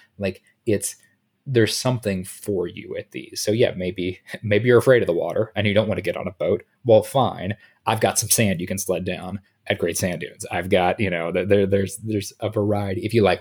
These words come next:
wildlife, um, if you're a birder, uh, there is no right or wrong way to experience them. So I have some things that I prefer. There's some people who do the,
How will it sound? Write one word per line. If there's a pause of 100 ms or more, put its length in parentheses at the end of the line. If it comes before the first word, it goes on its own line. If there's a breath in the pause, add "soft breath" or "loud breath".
wildlife, (380 soft breath)
um,
if
you're
a (160)
birder, (400 soft breath)
uh, (320)
there
is
no (220)
right (100)
or
wrong
way
to
experience
them.
So
I
have
some
things
that
I
prefer.
There's
some
people
who
do
the,